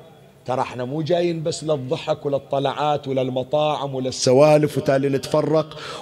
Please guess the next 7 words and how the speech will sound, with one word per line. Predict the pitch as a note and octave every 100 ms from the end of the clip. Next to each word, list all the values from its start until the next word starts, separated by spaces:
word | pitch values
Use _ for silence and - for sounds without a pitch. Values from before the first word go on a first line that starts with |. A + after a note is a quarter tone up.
| -
واحد | C#3+ E3+ G3+ G3 - F3+
ينعكس | E3+ E3 D#3+ F3 F#3+ - -
سلبا | F#3 F3+ E3+ D3+
على | D#3 D#3
الثاني. | - C#3+ B2
احنا | G#2 G2+ G2
لا، | A2+ E3+ F#3